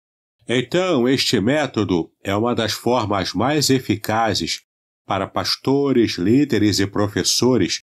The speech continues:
compreenderem profundamente a Palavra de Deus e transmitirem o ensino com precisão. Ele nos ajuda a evitar erros de interpretação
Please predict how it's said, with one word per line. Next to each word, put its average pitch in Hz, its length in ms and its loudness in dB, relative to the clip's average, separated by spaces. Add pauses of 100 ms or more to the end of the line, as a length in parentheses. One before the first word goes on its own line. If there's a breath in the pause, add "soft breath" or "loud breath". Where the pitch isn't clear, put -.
(260)
compreenderem 117 1120 2
profundamente 110 1120 0
a 127 60 -2
Palavra 110 540 -2
de 117 120 -4
Deus 107 500 0 (520)
e 98 140 0
transmitirem 110 760 0
o 107 100 4
ensino 120 460 2
com 113 300 0
precisão. 117 720 0 (1000)
Ele 113 200 0
nos 117 220 0
ajuda 117 560 0
a 117 80 0
evitar 107 460 -2
erros 139 380 0
de 107 100 2
interpretação 123 920 -2